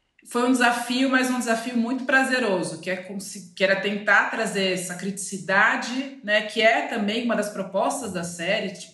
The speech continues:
mergulhar nessa história brasileira e revelar tanto as histórias que foram silenciadas, quanto uma dimensão estrutural de apostas que, né, a elite brasileira fez.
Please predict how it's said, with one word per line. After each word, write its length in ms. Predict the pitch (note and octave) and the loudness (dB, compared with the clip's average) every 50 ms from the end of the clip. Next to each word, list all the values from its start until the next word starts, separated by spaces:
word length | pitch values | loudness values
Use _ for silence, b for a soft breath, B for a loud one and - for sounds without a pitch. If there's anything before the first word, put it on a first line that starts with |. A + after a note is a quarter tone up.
| - _ | -16 _
mergulhar 680 | F#3 G3 G3+ G3+ G3+ G3 F3+ F3 F3+ F#3 G3+ A3+ A#3+ A#3+ | -2 -2 -2 0 -2 -2 0 2 2 4 4 4 2 2
nessa 220 | A3 G3 - - | -2 -4 -6 -8
história 300 | - - - F#3+ F3 F3+ | -10 -10 -8 -6 -6 -6
brasileira 680 | F3 E3+ F3 E3+ E3 E3 E3 D#3+ D#3+ D#3+ D#3+ D#3 D3+ D3+ B B B B B B B B B B | -6 -6 -6 -8 -8 -8 -8 -6 -4 -4 -4 -4 -6 -10 B B B B B B B B B B
e 60 | - F#3 | -2 2
revelar 1120 | E3+ G#3 G3+ - G3+ G#3+ G#3 G3 G3 F#3+ F#3 F3+ E3+ E3 D#3+ E3 - - - - - - _ | 2 4 2 2 2 0 2 4 6 6 6 6 4 2 -2 -4 -6 -10 -14 -18 -20 -8 _
tanto 520 | - A#3 C4 C#4+ D4+ D4 - D4+ D4 C#4 - | 0 2 4 4 4 2 0 -2 -4 -2 0
as 120 | G#3+ G3 | 0 0
histórias 340 | G#3 G3 - A3+ A#3 A#3 A#3 | 0 -2 -2 0 0 0 0
que 140 | - - - | -2 -4 -4
foram 160 | A3+ A3+ A3+ | -4 -2 -2
silenciadas, 1000 | - A3+ G3+ G#3+ G#3+ - - A3+ G3+ G3 F#3 E3 E3+ D#3+ D#3+ D#3+ D#3 - - - | -2 -4 -4 -4 -4 -4 -2 2 2 4 4 4 2 -2 -4 -8 -8 -10 -12 -10
quanto 220 | A3 A3 G#3+ A3+ | -8 -6 -6 -4
uma 240 | A3 A3 A3 A3 G#3+ | 0 2 4 4 4
dimensão 480 | G3+ - G#3+ G#3+ A3 G#3+ G3+ - A3+ A3+ | 2 0 -2 -2 -2 -4 -4 -6 -6 -8
estrutural 760 | - - - G#3+ G#3 - A3+ G#3+ F#3+ F#3+ F3+ F3+ F#3 F3+ F3+ | -8 -8 -10 -10 -12 -8 -6 -2 0 2 2 4 2 2 0
de 100 | F3 F#3 | 0 0
apostas 760 | F3+ F3 F3 - - G3+ G#3 A3 - - - - G3 F3 - | 0 0 -2 -4 -2 0 0 2 2 0 -2 -4 -6 -6 -6
que, 300 | - - F#3+ F3+ E3 D#3+ | -8 -8 -8 -8 -8 -6
né, 180 | E3+ F3+ G3+ G3 | -4 -2 0 0
a 40 | F3 | 2
elite 240 | F3 F3+ F#3 - G3 | 0 0 -2 -4 -4
brasileira 480 | - F#3 F3+ F3 F3 F3+ F3 F3 E3+ | -2 -2 -2 -2 -2 -4 -4 -4 -6
fez. 680 | E3+ - - F3 E3+ F3+ G#3 C4+ - - - - B | -8 -10 -10 -6 -4 -4 -4 -4 -6 -8 -10 -14 B